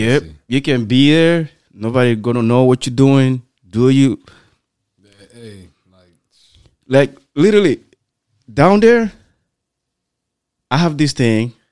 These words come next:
Speaker 1: I have to change it because I'm learning how things go here. For us, when you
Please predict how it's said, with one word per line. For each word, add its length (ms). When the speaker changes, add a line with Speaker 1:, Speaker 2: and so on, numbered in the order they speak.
Speaker 1:
I 60
have 180
to 100
change 340
it 200
because 480
I'm 280
learning 380
how 360
things 240
go 180
here. 380
For 360
us, 460
when 200
you 240